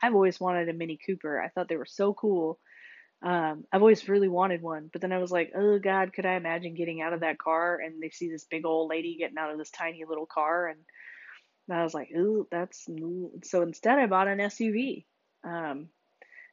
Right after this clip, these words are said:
because it, it fit me better. It, it looked better and it fit me. Um,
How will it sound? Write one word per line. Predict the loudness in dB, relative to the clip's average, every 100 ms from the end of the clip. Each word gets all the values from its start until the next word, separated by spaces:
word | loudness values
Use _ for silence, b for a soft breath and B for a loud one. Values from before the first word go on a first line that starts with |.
| _
because | -6 4 4 4 -4 -12 -14 _
it, | -2 -2 -6 -4
it | -4 -4
fit | 2 2 2 -16 -14
me | -6 -6 -2
better. | -2 -2 -8 -12 _ _ -18
It, | -14 -10
it | -8
looked | -4 -4 -6 -10
better | -8 -6 -8
and | -10
it | -16
fit | -10 -10
me. | -10 -16 -16 _ _ _ -14
Um, | -10 -10 -10